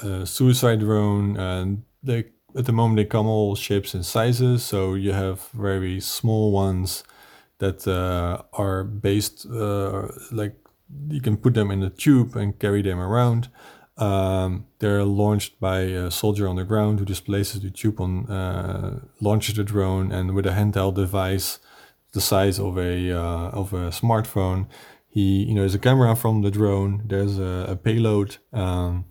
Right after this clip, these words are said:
usually, uh, around, uh, one kilo to, um, um, yeah, uh, some, uh, bigger payloads, depending how big the drone is. But, like, those small handheld ones has, like, between one and two kilo payload. Uh,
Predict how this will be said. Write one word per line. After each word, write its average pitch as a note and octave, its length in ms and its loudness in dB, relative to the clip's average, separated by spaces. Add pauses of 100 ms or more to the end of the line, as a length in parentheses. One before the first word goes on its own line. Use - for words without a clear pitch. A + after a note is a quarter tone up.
(840)
usually, G2 760 2
uh, F2+ 60 0
around, F#2 500 0
uh, F#2 100 0
one G2 200 0
kilo F#2 480 0
to, F2+ 540 -4
um, E2+ 460 -4 (480)
um, F2 520 0 (120)
yeah, E2+ 240 -4 (200)
uh, F#2+ 120 -2
some, F#2 400 -2
uh, F#2+ 120 0
bigger G2 280 2
payloads, F2+ 540 0
depending F#2 380 -2
how F#2 420 -2
big G2 140 0
the G2 80 -2
drone F#2+ 280 2
is. B2 140 4
But, G#2+ 140 0
like, F#2 200 -2
those G2+ 200 0
small F#2+ 300 0
handheld G2+ 380 0
ones F2 320 -2
has, E2+ 200 -8
like, F2 180 -6 (380)
between F#2+ 380 0
one G2+ 180 4
and F#2 100 0
two G2 140 -2
kilo G#2 320 0
payload. G#2+ 480 2 (680)
Uh, G2 440 2